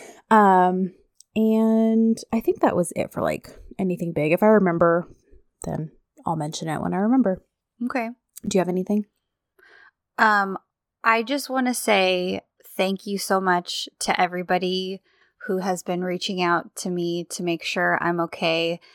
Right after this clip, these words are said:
Speaker 2: because of the fact that Ollie, <laughs> A K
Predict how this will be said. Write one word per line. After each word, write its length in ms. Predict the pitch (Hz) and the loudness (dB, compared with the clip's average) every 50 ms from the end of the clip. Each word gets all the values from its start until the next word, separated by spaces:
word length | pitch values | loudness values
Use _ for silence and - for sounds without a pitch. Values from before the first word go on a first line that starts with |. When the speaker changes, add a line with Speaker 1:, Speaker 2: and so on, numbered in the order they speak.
| _ - | _ -12
Speaker 2:
because 320 | - 185 - - 202 175 | -12 -8 -4 -2 -2 -2
of 80 | 180 180 | -2 -2
the 100 | 202 214 | -2 -2
fact 460 | 202 - 196 175 170 175 - - _ _ - | 0 0 2 2 2 0 -2 -8 _ _ 0
that 240 | - 175 170 165 - | 2 4 4 4 2
Ollie, 760 | - - 165 165 170 175 180 185 190 190 190 196 196 202 196 _ - - _ | 2 0 0 2 0 0 -2 -2 -2 -2 -2 -4 -4 -6 -8 _ -18 -20 _
<laughs> 200 | _ _ _ - - - - - - - - - 233 - _ - | _ _ _ 0 2 2 2 2 -2 -6 -4 -4 -4 -4 _ 0
A 120 | - 208 196 | 0 0 0
K 360 | - 262 - - 240 220 | 0 -4 -2 0 0 0